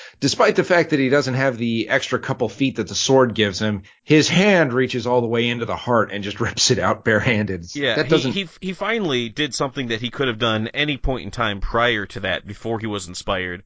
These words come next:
Speaker 2: was kicked
Speaker 1: Yeah.
Speaker 2: off the dragon to build enough momentum on the way back through that instead of reaching with some space, he could actually stick his whole arm into the throat slit.
Speaker 1: Oh, that was the difference.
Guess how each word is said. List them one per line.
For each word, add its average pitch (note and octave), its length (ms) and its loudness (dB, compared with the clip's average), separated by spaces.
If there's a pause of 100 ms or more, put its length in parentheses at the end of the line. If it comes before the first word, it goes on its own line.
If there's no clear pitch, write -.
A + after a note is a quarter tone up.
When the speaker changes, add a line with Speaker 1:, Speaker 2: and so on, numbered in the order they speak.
Speaker 2:
was A2 280 -2
kicked - 420 0
Speaker 1:
Yeah. C#3+ 60 0
Speaker 2:
off D3+ 240 0
the C#3+ 80 -2
dragon A2+ 680 0 (280)
to G#2 80 -12
build C3 340 0
enough A#2 260 -2 (100)
momentum A#2 600 -2
on A2 160 2
the A2+ 80 -2
way A2 160 0
back G2+ 340 -4
through A2+ 540 -4 (400)
that G2 220 -4
instead A#2+ 340 -4
of G2+ 180 -8
reaching C3 400 -2
with G#2+ 180 -4
some F2 160 -12
space, D3 460 -4
he B2 100 -4
could A2+ 140 -4
actually G#2+ 320 -4
stick - 300 -8
his G#2 160 -6
whole A2+ 280 -6
arm G2 380 -4 (100)
into D#3 300 -2
the F#2+ 140 -8
throat G2+ 280 -8
slit. - 300 -10 (140)
Speaker 1:
Oh, D3+ 180 6
that D#3+ 160 4
was E3 220 2
the C3+ 80 -2
difference. G#2 640 -2